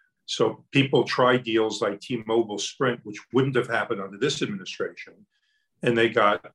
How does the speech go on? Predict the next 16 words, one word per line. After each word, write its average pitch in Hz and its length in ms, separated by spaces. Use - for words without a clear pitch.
and 113 140
they 107 100
got 98 280
through. - 400
Uh, 110 240
I'm 117 60
not 120 180
suggesting 110 460
that 101 140
was 107 220
necessarily 104 580
an 101 100
antitrust 113 520
issue. 107 300
It 107 100
just - 240